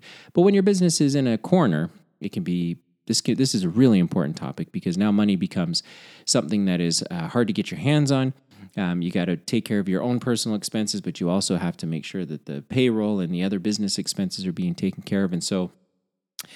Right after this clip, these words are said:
um, I'm not gonna talk about the, uh, amounts of money that you should be paying yourself, but I do have sort of a bit of a rule, um,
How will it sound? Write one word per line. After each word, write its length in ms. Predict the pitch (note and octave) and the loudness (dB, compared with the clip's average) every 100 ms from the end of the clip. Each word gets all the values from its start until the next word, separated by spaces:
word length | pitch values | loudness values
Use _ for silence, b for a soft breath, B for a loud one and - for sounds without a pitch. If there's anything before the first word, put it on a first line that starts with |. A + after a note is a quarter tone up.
| B B | B B
um, 200 | A#2 A2+ | -2 0
I'm 120 | A#2+ | 2
not 160 | C#3+ D3+ | 2 2
gonna 160 | C3 A#2+ | 2 0
talk 280 | B2+ A2+ | 0 0
about 460 | A2+ G2+ G#2 G2+ - - | 0 2 2 0 -6 -10
the, 540 | G#2+ G#2+ G2 F#2+ F#2 b b b _ - | -4 -2 0 -2 -6 b b b _ -10
uh, 160 | F#2 F#2 | -6 -2
amounts 440 | G#2+ D3 F#3+ D#3+ | 2 2 2 0
of 100 | C3+ | -2
money 400 | G#2+ F2 D#2+ G2 E3+ b b _ - - | 0 -2 0 0 -2 b b _ -20 -14
that 220 | G#2 G2 | -4 -2
you 140 | G2 F#2+ | 0 0
should 200 | - E2+ | -2 -6
be 120 | F2+ | -8
paying 360 | E2+ F2+ E2+ | -8 -8 -8
yourself, 440 | D#2+ D#2+ F2 B2+ - | -8 -6 -4 -6 -6
but 160 | F2+ | -8
I 120 | - F#2 | -4 -4
do 180 | G2 | -2
have 380 | G2+ F#2+ E2+ E2 | -2 -4 -8 -8
sort 240 | - - F2 | -8 -8 -8
of 80 | E2 | -12
a 80 | |
bit 140 | E2 F2 | -8 -8
of 120 | E2 | -8
a 60 | E2+ | -10
rule, 560 | E2+ G2+ F#2 F2+ F2 - | -4 0 2 2 0 -4
um, 340 | E2 E2 D#2+ | -8 -8 -10